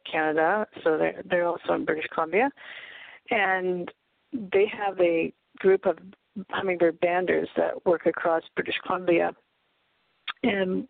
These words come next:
the hummingbird banders were able to help us collect, uh, fecal pellets as well as, um, glycofluid, um, commonly known as hummingbird pee. And so because they're handling the birds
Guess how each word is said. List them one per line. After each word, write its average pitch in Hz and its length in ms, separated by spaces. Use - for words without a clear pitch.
the 202 200
hummingbird 214 420
banders 185 440
were 214 140
able 202 320
to - 100
help 190 300
us 175 140
collect, - 380
uh, 160 360
fecal 190 240
pellets 170 460
as 170 200
well 165 260
as, 160 200
um, 160 400
glycofluid, 170 760
um, 160 260
commonly 160 300
known 156 240
as 156 120
hummingbird 160 500
pee. 233 340
And 175 540
so 180 120
because 185 240
they're 196 120
handling 185 400
the 170 80
birds 170 340